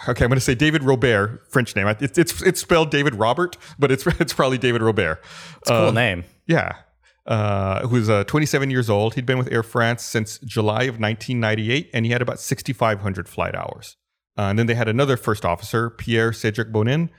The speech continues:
Speaker 1: who had joined Air France in two thousand nine and had a,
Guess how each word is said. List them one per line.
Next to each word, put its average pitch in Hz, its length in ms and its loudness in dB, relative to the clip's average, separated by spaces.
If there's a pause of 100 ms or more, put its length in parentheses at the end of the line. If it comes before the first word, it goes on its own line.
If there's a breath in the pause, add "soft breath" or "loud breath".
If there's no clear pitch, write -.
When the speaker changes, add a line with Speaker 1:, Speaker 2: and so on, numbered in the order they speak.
(260 soft breath)
Speaker 1:
who 120 100 -2
had 113 80 2
joined 139 260 0
Air 120 120 0
France 117 360 -4
in 107 160 -4
two 160 160 0
thousand 139 360 0
nine 110 480 0
and 107 140 0
had 104 180 2
a, 101 120 -6